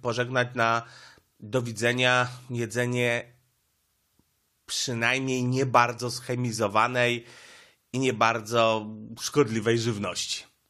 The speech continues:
No bo to, co nam przyjedzie z Mercosurem, z Mercosuru, to prawdopodobnie, prawdopodobnie jest jeszcze gorsze od tego, co nam przyjedzie z Ukrainy. E, przeciwko porozumieniu głosowały Polska,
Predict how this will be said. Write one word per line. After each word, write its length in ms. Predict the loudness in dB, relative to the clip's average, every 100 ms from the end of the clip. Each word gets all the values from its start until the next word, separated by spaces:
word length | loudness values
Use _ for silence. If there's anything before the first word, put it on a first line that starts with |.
| _ _ _
No 140 | -6 -2
bo 140 | -2
to, 160 | -2 -4
co 140 | -2
nam 180 | -2 -4
przyjedzie 420 | -4 -4 -2 -2
z 100 | -2
Mercosurem, 720 | -2 -2 -4 0 4 4 2 -8 -20 -12
z 80 | 0
Mercosuru, 600 | 0 0 -2 -2 -2 -2
to 140 | -4
prawdopodobnie, 1040 | 0 0 2 0 0 2 0 2 0 -2
prawdopodobnie 680 | 0 0 2 2 2 0 0
jest 120 | -2
jeszcze 220 | -4 -6 -4
gorsze 300 | -2 -2 -4
od 80 |
tego, 180 | -4 -6
co 120 | -6
nam 100 | -6
przyjedzie 340 | -4 -4 -4 -6
z 60 |
Ukrainy. 420 | -6 -8 -12 -14 -20 _ -18 -16 -14 -14 -14 -16 -18 -20 -20 -20 -20 _ 0
E, 160 | 0
przeciwko 520 | 4 2 4 2 0
porozumieniu 600 | 4 4 6 4 4 4 4
głosowały 720 | 4 4 4 4 0 -2 -2 0 0 -4 -8 -12 -8 2
Polska, 680 | 4 4 2 2 2 0